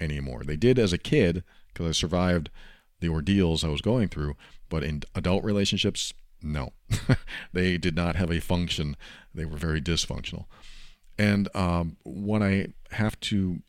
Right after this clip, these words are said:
tell a lot of people in the program is that when you do certain behaviors, you are pushing the other person away and decreasing love and connection. And a lot of them,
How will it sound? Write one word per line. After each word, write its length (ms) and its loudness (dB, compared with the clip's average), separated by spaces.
tell 160 0
a 200 2
lot 140 2
of 100 0
people 320 -2
in 60 0
the 80 -2
program 500 0
is 240 2
that 260 2
when 440 2
you 280 2
do 600 4
certain 340 0
behaviors, 680 0
you 160 0
are 80 2
pushing 640 0
the 100 0
other 120 2
person 340 -2
away 420 0
and 580 -2
decreasing 760 4
love 300 -6
and 120 -6
connection. 460 -8
And 160 0
a 40 -2
lot 180 2
of 80 4
them, 180 0